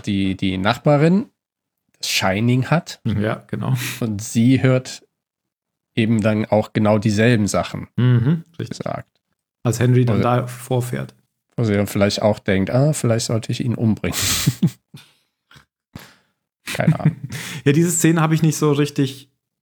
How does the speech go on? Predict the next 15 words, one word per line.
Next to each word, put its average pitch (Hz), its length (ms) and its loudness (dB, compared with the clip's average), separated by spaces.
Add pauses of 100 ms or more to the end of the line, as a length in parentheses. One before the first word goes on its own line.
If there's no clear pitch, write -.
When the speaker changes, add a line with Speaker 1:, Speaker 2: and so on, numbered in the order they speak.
(120)
Speaker 2:
richtig 131 320 -2
verstanden, 139 520 0
weil 123 160 4
eigentlich 123 300 2
ist 135 80 -4
es 135 100 -4
ja 123 80 2
die 117 100 2
Nachbarin, 120 560 0
wie 110 80 -2
du 117 100 -2
schon 117 140 -2
grad 113 220 -2
gesagt 117 340 -4
hast. 151 240 -2